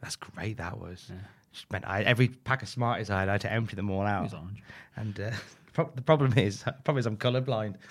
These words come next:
Speaker 1: I could have been a millionaire and I'd have never known. <laughs>
Speaker 2: So they did it with hula hoops, didn't they? If you found the hula hoop that didn't have a hole in it, you won, like, <laughs> ten grand.
Speaker 1: Christ.
Speaker 2: And it was just a block of fried potato,
Speaker 1: Do you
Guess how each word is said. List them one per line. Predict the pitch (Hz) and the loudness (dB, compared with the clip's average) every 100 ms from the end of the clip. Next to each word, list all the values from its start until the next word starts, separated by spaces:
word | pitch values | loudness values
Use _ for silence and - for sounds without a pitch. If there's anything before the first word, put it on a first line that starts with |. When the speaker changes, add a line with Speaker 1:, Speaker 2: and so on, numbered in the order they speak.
| - | 4
Speaker 1:
I | 143 | 6
could | 190 | 10
have | 170 | 8
been | 131 | 8
a | 117 | 6
millionaire | 135 139 131 117 | 8 10 10 8
and | 117 | 6
I'd | 113 | 4
have | |
never | 123 107 | 2 2
known. | 104 98 90 - - - - 151 | 0 -4 -6 -12 -18 -20 4 6
<laughs> | 960 - 988 1077 - - - - - _ - - - - | 6 2 -8 -10 -10 -10 -10 -12 -18 _ -18 -12 -12 -8
Speaker 2:
So | - 202 | 2 6
they | |
did | 202 226 | 8 10
it | |
with | 202 139 | 10 10
hula | 202 | 10
hoops, | 202 196 | 8 6
didn't | - 180 | 2 2
they? | 190 190 - | 4 2 0
If | 143 | 2
you | 135 | 4
found | 156 156 | 6 6
the | 143 | 6
hula | 143 143 | 6 8
hoop | 147 156 127 | 6 6 2
that | 123 | 0
didn't | 120 | 2
have | 113 | 2
a | 104 | 4
hole | 113 117 131 | 4 4 4
in | |
it, | 131 - _ _ - | 2 -4 _ _ 0
you | 151 | 8
won, | 131 120 | 8 10
like, | 135 - - | 8 6 -2
<laughs> | |
ten | - 160 131 | 4 6 8
grand. | 135 127 131 135 | 8 8 10 8
Speaker 1:
Christ. | 185 175 165 160 | 6 4 4 2
Speaker 2:
And | 135 | 4
it | 143 | 4
was | |
just | - 143 | 4 2
a | 147 | 2
block | - 143 131 131 - | 2 4 6 6 6
of | 139 113 - - _ - - 330 370 269 | 4 4 -4 -14 _ -20 -4 0 0 -2
fried | - 147 123 127 127 | 4 8 10 8 8
potato, | 139 123 123 | 4 4 2
Speaker 1:
Do | |
you | 131 | 4